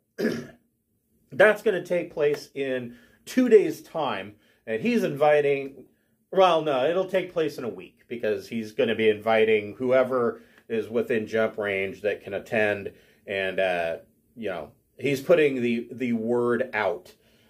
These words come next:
Um, especially, he's making sure that, <clears throat> uh, what is this guy's name? The, the Imperial Consul Thao Pollock. Uh, Thao Pollock is a, um,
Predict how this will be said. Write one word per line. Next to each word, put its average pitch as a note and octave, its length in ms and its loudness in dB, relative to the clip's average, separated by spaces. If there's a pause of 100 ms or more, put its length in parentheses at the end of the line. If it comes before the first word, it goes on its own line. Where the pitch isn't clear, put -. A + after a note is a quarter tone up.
(100)
Um, G#2 240 -4
especially, D#3 920 0
he's C#3 260 -10
making D3 320 -6
sure B2 560 0
that, A#2 440 0 (100)
<clears throat> - 80 -16
uh, A2+ 1400 -4
what A2 160 -6
is B2+ 100 -12
this C3+ 140 -6
guy's C3+ 260 -8
name? C3 160 -14 (420)
The, E3 260 4
the F#3 160 4
Imperial D4+ 520 2
Consul A#3 640 0 (140)
Thao F#3+ 400 0
Pollock. D3+ 580 -4 (520)
Uh, D3 400 2
Thao A3+ 260 4
Pollock G3 400 4
is D#3 680 -2
a, C3+ 580 0 (140)
um, A2+ 580 -8